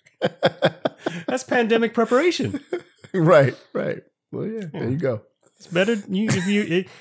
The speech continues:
Speaker 2: listen, if you stay ready.
Speaker 1: <laughs> You ain't got to get ready, bruh. You ain't got to get ready. <laughs>
Speaker 2: Oh, man.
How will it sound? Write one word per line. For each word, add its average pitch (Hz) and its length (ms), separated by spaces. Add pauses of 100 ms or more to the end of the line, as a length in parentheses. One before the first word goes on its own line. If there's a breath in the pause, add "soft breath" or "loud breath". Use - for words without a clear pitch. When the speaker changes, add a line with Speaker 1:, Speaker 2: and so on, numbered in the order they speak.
(140 loud breath)
Speaker 2:
listen, 190 400 (2000 loud breath)
if - 80
you 139 60
stay 196 260
ready. 196 440
Speaker 1:
<laughs> - 60 (1160 loud breath)
You 131 200
ain't 143 160
got 151 260
to 160 80
get 143 240
ready, 98 320
bruh. 98 340 (400)
You 117 340
ain't 113 260
got 107 280
to 113 100
get 104 280
ready. 98 320 (840 soft breath)
<laughs> - 80 (300)
Speaker 2:
Oh, 117 380
man. 104 540